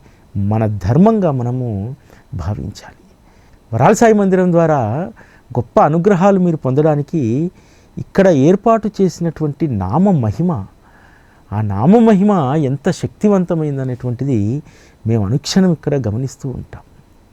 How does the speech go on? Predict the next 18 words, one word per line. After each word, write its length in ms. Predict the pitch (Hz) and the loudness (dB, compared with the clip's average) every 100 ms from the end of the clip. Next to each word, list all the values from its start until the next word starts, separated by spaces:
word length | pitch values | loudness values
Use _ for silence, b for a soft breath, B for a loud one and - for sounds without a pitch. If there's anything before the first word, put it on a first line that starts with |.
| _ b b b b - | _ b b b b -2
శంకరయ్య 340 | 135 196 233 | 2 4 4
గారు 180 | 196 175 | 4 2
అని 100 | 156 | 0
చెప్పి 600 | 127 - 170 113 110 196 - b b b - | -2 -4 -2 0 -2 -6 -8 b b b 0
"ఓం 160 | 147 190 | 2 4
సాయి, 220 | 202 196 | 2 0
శ్రీ 180 | 156 165 | 0 -2
సాయి, 240 | 160 147 | 0 0
జయ 180 | 127 123 | 2 0
జయ 180 | 139 131 | 0 -2
సాయి" 240 | 127 113 | -2 -2
అని 120 | 107 | -4
చెప్పి 460 | 107 - 156 110 131 | -6 -4 -2 0 -2
నామాన్ని 800 | 107 104 135 135 107 117 233 285 b b b b | -2 -4 -4 -2 -4 -4 -6 -8 b b b b
విస్తృతంగా 920 | - - - - 233 196 170 175 170 143 - | -14 -14 -18 -2 0 0 0 0 0 -4 -10
ప్రచారం 360 | 127 127 131 131 | -8 -4 -2 -2
చేసినటువంటి 600 | 120 107 113 - 104 101 | -4 -6 -10 -8 -10 -12
వారు. 180 | 98 | -20